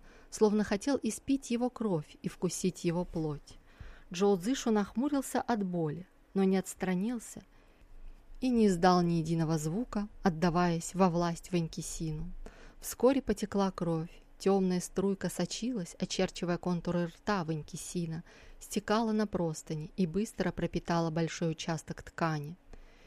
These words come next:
Минули бесконечные минуты, когда руки Джоу Цзышу задрожали. Вэнь Кисин тяжело опустил веки, расслабил челюсть и протяжно лизнул нанесённую рану. Затем он сел,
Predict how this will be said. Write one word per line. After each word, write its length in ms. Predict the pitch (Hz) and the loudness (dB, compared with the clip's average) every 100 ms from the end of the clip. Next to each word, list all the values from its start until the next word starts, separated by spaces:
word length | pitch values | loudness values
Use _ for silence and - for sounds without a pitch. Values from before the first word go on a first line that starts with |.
| - | -6
Минули 420 | 196 196 208 240 202 | 4 6 6 2 0
бесконечные 680 | 196 - 196 233 - 247 247 | -4 0 2 2 -2 -2 -2
минуты, 560 | 254 240 175 - 147 - - - | 0 0 0 -4 -12 -12 -20 -4
когда 360 | 175 160 175 170 | -2 2 2 2
руки 240 | 185 175 | 0 -2
Джоу 280 | 156 170 160 | 0 0 0
Цзышу 380 | 151 208 - 185 | -2 -4 -2 -2
задрожали. 800 | 170 160 170 156 156 147 147 - - - - - | 0 2 0 2 0 0 -4 -10 -20 -20 -14 4
Вэнь 220 | 196 190 | 6 6
Кисин 520 | 190 - - 262 254 - | 0 -4 -4 -4 -4 0
тяжело 420 | 202 180 196 247 | 2 4 4 2
опустил 460 | 233 226 - 226 | 0 -4 -2 -2
веки, 520 | 214 170 160 - 151 170 | 0 2 0 -2 -8 -4
расслабил 520 | 175 165 175 165 165 | -2 0 0 0 -2
челюсть 640 | - - 190 214 214 - - - - - | -6 0 0 0 -4 -12 -20 -20 -20 -4
и 80 | 233 | 2
протяжно 580 | 202 185 - 190 180 170 | 4 4 4 4 4 2
лизнул 480 | 165 151 165 202 196 | 0 0 -2 -2 -2
нанесённую 640 | 170 160 - 160 156 151 | 0 0 -2 -2 -2 -2
рану. 380 | 151 147 147 165 - - - - - - | 0 0 -2 -8 -14 -20 -20 -20 -20 -2
Затем 320 | 190 196 294 | 0 2 2
он 120 | 269 233 | 0 -2
сел, 460 | - 196 185 185 | -4 2 2 0